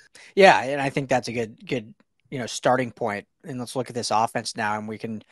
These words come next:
we'll go into singular key matchups in the show. But looking just at this matchup more succinctly or more in depth, I guess, Skinny, when you look at this offense and wanting to get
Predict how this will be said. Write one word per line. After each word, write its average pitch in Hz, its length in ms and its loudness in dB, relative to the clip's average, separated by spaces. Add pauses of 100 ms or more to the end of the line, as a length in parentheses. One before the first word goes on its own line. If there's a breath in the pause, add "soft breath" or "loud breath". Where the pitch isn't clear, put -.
(220 soft breath)
we'll 139 80 -2
go 139 160 6
into 123 120 0
singular 127 440 -2
key - 180 -10
matchups 113 460 -6
in 117 80 -8
the 113 60 -8
show. 131 300 0
But 113 200 -6 (640 loud breath)
looking 185 280 6
just 180 140 4
at 170 140 10
this 143 160 -2
matchup 139 520 4 (680)
more 139 580 0 (920)
succinctly 127 720 -6
or 113 80 -10
more 120 340 -6
in 123 300 -12
depth, 120 420 -2
I 98 140 -4
guess, 101 440 -6
Skinny, 107 380 -8
when 104 120 -10
you 107 100 -10
look 139 200 -4
at 143 100 -6
this 123 160 -6
offense 107 440 -2
and 110 220 -12
wanting 147 380 -2
to 143 120 -4
get 123 340 -4